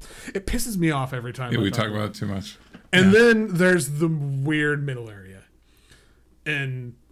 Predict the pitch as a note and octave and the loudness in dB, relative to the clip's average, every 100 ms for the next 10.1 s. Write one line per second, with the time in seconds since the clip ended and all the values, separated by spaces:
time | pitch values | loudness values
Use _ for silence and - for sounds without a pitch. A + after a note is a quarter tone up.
0 | _ _ _ _ - - F#3 A3 A3 G#3 | _ _ _ _ -8 0 2 4 4 4
1 | F#3+ C3 - F3 A#3+ A3 G3+ G3+ G3 - | 0 -4 -4 -2 0 -2 -2 -4 -4 -4
2 | F3 D#3+ C3+ D#3+ E3 D3+ C3+ C#3 C3 C#3 | -2 -2 0 0 0 0 -2 -2 0 0
3 | C3 C3+ A2+ - A#2 - - - D#3 D3+ | 0 -6 -8 -12 -18 -18 -14 -6 -4 -2
4 | C#3+ C#3 C3+ C#3 C#3 D3 D3+ B2+ C#3 - | -2 0 0 -2 -4 -4 -2 -2 -2 -4
5 | - _ _ - E3 C#3+ - _ - C#3 | -10 _ _ -10 -8 -8 -12 _ -4 -2
6 | D#3 B2+ F#3+ F#3 - - F#3+ E3+ D#3 - | 0 -2 0 0 0 2 2 2 0 -4
7 | - - C3+ A3+ C4 B3+ A#3 A#3 G3 _ | -20 -10 -2 2 2 4 2 0 -12 _
8 | _ - G3 G3 F#3+ A3+ A3 G3 - E3 | _ -4 -2 2 4 4 2 2 2 0
9 | C3+ C3 C3 C3+ C3 C3+ C#3 C#3+ C#3+ C3+ | 0 -2 -4 -4 -6 -6 -10 -8 -6 -8
10 | C3+ | -12